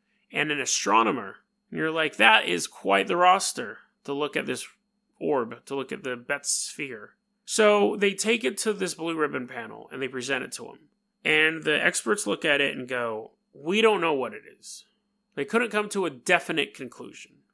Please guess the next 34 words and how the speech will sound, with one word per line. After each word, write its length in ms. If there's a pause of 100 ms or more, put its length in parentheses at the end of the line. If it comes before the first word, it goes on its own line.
(100)
And 160
then 240
here, 220
I'm 80
gonna 140
read 160
this 120
quote 300
from 160
this 120
article. 460 (300)
So 140
Doctor 540
Alan 340
Hynek 420
was 400
the 500 (320)
astronomer, 560
and 220
he 160
said 360
in 120
this 160
article, 420 (260)
"None 280
will 100
go 160
so 240
far 280
as 120
to 100
say 220
it's 140
extraterrestrial. 1040